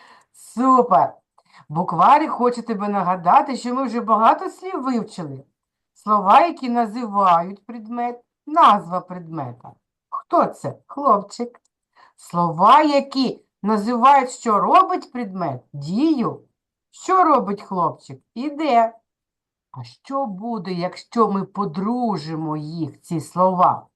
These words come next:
Слово назва і слово дію.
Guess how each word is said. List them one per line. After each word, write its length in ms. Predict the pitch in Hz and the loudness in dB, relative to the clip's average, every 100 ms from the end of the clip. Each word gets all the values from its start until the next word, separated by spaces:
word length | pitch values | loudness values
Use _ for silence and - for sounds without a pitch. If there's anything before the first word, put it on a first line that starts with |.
| _ _ | _ _
Слово 580 | - 170 185 160 139 139 | -8 -2 0 0 0 -2
назва 720 | 156 311 339 277 185 131 123 _ _ _ | 2 6 6 4 -4 -10 -14 _ _ _
і 100 | 180 | -12
слово 500 | - - 233 233 220 | -10 -4 -2 -2 -4
дію. 720 | 190 175 208 202 160 123 107 | -6 -8 -8 -8 -8 -10 -14